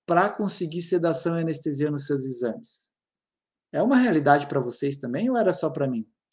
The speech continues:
A Marcele fala, "Um dia aqui também vai ser assim." A Daniela fala que é sem sedar. É, e aqui tem os technicians, né, people? Que os technicians, eles são muito bons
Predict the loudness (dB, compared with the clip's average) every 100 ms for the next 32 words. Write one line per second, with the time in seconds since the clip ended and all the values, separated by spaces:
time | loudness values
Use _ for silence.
0 | _ _ _ _ _ _ _ _ _ _
1 | _ _ -6 0 2 2 2 4 4 2
2 | 2 2 2 0 -2 0 0 -2 -12 _
3 | _ -8 -8 -10 -6 -6 -4 -6 -6 -8
4 | -8 -8 -6 -6 -8 -16 _ _ _ _
5 | -4 0 2 2 -2 -4 -4 -6 -4 -6
6 | -6 -8 -6 -6 -2 -2 -2 -6 _ _
7 | _ _ _ _ _ _ _ _ 0 4
8 | 4 2 -6 _ _ 2 2 0 -4 -2
9 | 2 2 4 0 2 -2 0 -2 -4 -4
10 | -2 -2 -2 -6 -4 -4 -4 -12 _ _
11 | _ -14 -4 -4 -2 -2 -2 0 0 0
12 | -4 -4 -2 -2 -2 -4 -4 0 0 0
13 | -4 -8